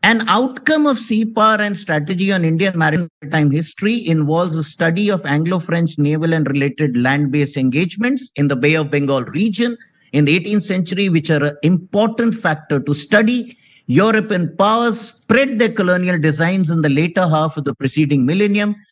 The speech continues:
for a decisive influence and benefit on the rich canvas of Indian maritime heritage.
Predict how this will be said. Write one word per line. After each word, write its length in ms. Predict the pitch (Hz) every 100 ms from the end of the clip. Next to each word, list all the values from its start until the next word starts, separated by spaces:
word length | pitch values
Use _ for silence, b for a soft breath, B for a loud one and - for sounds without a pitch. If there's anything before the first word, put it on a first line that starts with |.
| b b
for 180 | 156 147
a 120 | 123
decisive 680 | 147 - 226 254 254 240
influence 640 | 202 185 - 175 175 170 165
and 320 | 160 151 -
benefit 420 | 170 190 190 196 - B B B
on 140 | 165
the 100 | 156
rich 400 | 131 226 220 -
canvas 500 | 190 175 170 180 160
of 140 | 165 156
Indian 340 | 156 156 160
maritime 520 | 139 139 131 139 127
heritage. 640 | 123 180 175 147 110 -